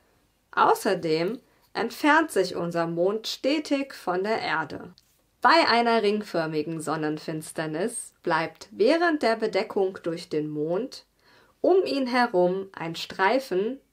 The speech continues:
beziehungsweise Ring der Sonne unbedeckt.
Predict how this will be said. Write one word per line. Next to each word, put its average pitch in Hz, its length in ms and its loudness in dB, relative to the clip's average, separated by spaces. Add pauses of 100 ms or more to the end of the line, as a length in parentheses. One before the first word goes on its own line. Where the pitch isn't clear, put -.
(200)
beziehungsweise 165 960 -4
Ring 190 320 -4 (280)
der 170 120 0
Sonne 185 400 2
unbedeckt. 175 920 -4